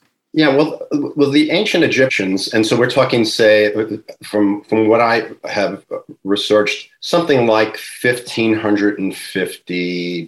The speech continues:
B C E. So that would be the Egyptian Book of the Heart,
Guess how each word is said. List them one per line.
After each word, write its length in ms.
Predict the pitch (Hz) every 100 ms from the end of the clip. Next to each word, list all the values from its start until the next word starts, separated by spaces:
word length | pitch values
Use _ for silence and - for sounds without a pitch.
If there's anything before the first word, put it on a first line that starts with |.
| -
B 200 | 92 87
C 500 | - - 85 76 -
E. 420 | - 65 - - - _ _ _ -
So 280 | 101 95
that 300 | 87 110 117
would 160 | 110 104
be 180 | 101 98
the 160 | 98
Egyptian 560 | 90 101 98 - 95 82
Book 180 | 92 -
of 140 | 82
the 60 | 78
Heart, 400 | - 67 -